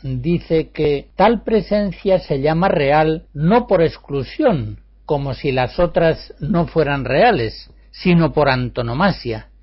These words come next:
ya que es una presencia sustancial, pues por ella ciertamente se hace presente Cristo,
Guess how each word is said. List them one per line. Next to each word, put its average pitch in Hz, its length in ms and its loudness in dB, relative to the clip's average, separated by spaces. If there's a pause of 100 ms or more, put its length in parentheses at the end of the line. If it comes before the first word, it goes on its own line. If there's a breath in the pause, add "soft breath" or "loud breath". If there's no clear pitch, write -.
ya 180 340 2
que 151 260 2
es 147 160 -2
una 156 320 0
presencia 151 680 0
sustancial, 127 1160 -2 (340)
pues 139 240 0
por 135 200 0
ella 165 460 4 (120)
ciertamente 185 1040 2
se - 220 -4
hace 147 220 0
presente 160 640 0
Cristo, 123 680 -2